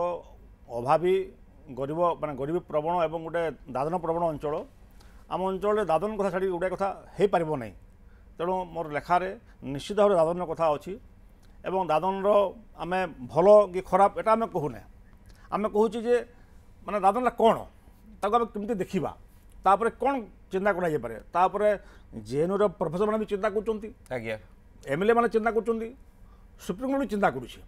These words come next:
Speaker 1: ଆଉ ଆମେ as a layman
Speaker 2: ପୁରା ବିଶ୍ୱ ଚିନ୍ତା
Speaker 1: ଚିନ୍ତା
Speaker 2: କରୁଛି।
Speaker 1: କରୁଛି। ତ ଆମର
Speaker 2: ନିଶ୍ଚୟ।
Speaker 1: ସାଧାରଣ ଲୋକ ଭାବରେ ଗୋଟେ ଏଜୁକେସନାଲିଷ୍ଟ ଭାବରେ, ଗୋଟେ, ଗୋଟେ ଶିକ୍ଷକ ଭାବରେ, ଗୋଟେ ବୁଦ୍ଧିଜୀବୀ ଭାବରେ ଆମେ ତାକୁ କେମିତି ଦେଖିବା, କୋଉ ବ-, ଗୋଟେ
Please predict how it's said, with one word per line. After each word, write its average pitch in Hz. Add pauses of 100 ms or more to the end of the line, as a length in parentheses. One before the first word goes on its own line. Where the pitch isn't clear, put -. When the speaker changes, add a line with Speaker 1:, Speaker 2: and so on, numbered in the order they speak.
(380)
Speaker 1:
ଆଉ 185
ଆମେ 233
as 247
a 226
layman 190
Speaker 2:
ପୁରା 254
ବିଶ୍ୱ 190
ଚିନ୍ତା 202
Speaker 1:
ଚିନ୍ତା 208
Speaker 2:
କରୁଛି। 139
Speaker 1:
କରୁଛି। - (420)
ତ 226
ଆମର 240
Speaker 2:
ନିଶ୍ଚୟ। 240
Speaker 1:
ସାଧାରଣ 175
ଲୋକ 208
ଭାବରେ 135 (480)
ଗୋଟେ 196 (420)
ଏଜୁକେସନାଲିଷ୍ଟ 202
ଭାବରେ, 143
ଗୋଟେ, 190 (260)
ଗୋଟେ 175
ଶିକ୍ଷକ 247
ଭାବରେ, 131 (480)
ଗୋଟେ 214
ବୁଦ୍ଧିଜୀବୀ 185
ଭାବରେ 226
ଆମେ 214
ତାକୁ 226
କେମିତି 277
ଦେଖିବା, 117 (540)
କୋଉ 247 (520)
ବ-, 175
ଗୋଟେ 190